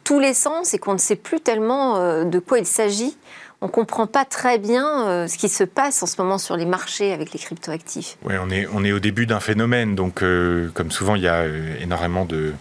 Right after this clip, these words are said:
Speaker 2: d'incompréhension, euh, d'incertitude.
Speaker 1: On sait pas où ça
Speaker 2: Euh,
Speaker 1: va.
Speaker 2: oui, oui, oui,
Speaker 1: À
Speaker 2: tout
Speaker 1: quoi
Speaker 2: à
Speaker 1: ça
Speaker 2: fait.
Speaker 1: va servir ? Est-ce que ça
Speaker 2: Donc,
Speaker 1: va remplacer les monnaies ?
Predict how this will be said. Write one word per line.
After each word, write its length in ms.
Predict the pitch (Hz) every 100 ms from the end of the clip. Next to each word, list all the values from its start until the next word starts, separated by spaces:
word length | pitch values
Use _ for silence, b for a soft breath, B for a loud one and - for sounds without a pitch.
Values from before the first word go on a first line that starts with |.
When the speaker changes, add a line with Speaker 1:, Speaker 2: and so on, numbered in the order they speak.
| - - _
Speaker 2:
d'incompréhension, 680 | 90 87 87 - 98 - 117 110 107 101
euh, 380 | 82 80 80 80
d'incertitude. 760 | 85 - 95 - 110 123 117 - -
Speaker 1:
On 60 |
sait 160 | 196 208
pas 160 | 240
où 60 | 98
ça 240 | 90 85
Speaker 2:
Euh, 60 | -
Speaker 1:
va. 240 | - - 85
Speaker 2:
oui, 320 | 85 98 101
oui, 20 |
oui, 240 | 92 90 87
Speaker 1:
À 80 | 82
Speaker 2:
tout 60 |
Speaker 1:
quoi 100 | -
Speaker 2:
à 20 | 101
Speaker 1:
ça 80 |
Speaker 2:
fait. 60 | 175
Speaker 1:
va 80 | 175
servir ? 640 | - 214 220 240 320 330 320 285 190
Est-ce 100 | -
que 80 |
ça 140 | 220 202
Speaker 2:
Donc, 80 | 190
Speaker 1:
va 80 |
remplacer 520 | - 214 220 226 208 233
les 100 | 214
monnaies ? 440 | 240 254 294 349